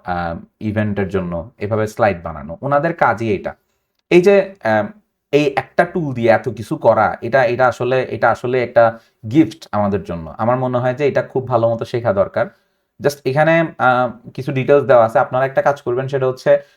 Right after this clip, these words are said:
Upwork-এ বা Fiverr-এ যা-, যাবেন, গিয়ে হচ্ছে, আহ, পাওয়ার পয়েন্ট বলে সার্চ দিবেন, দেখবেন হচ্ছে পাওয়ার পয়েন্ট রিলেটেড অনেকগুলা গিগ, অনেকগুলা জব।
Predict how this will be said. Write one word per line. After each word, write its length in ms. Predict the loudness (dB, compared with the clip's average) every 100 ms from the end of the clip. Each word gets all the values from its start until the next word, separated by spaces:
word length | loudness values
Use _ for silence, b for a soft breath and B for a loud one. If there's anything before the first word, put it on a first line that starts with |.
| B
Upwork-এ 500 | -2 2 2 2 0
বা 220 | 0 0 2
Fiverr-এ 360 | 2 4 2
যা-, 360 | 2 0 -2 -4
যাবেন, 340 | -2 -2 -6
গিয়ে 180 | -4 -2
হচ্ছে, 460 | -2 -4 -6 -6 -6 -12 b b -4
আহ, 380 | -2 -4 -8 -2
পাওয়ার 260 | 4 4 4
পয়েন্ট 260 | -2 -2
বলে 140 | 0 0
সার্চ 320 | 0 -6 -8
দিবেন, 260 | -12 -10 -8
দেখবেন 280 | -6 -4 -4
হচ্ছে 240 | -6 -6
পাওয়ার 280 | 0 2 2
পয়েন্ট 280 | 0 -2 0
রিলেটেড 340 | 0 0 -4 -2
অনেকগুলা 520 | -2 -2 -2 2 2
গিগ, 320 | 2 -4 -6
অনেকগুলা 500 | -6 -4 -4 -2 -2
জব। 220 | -2 -8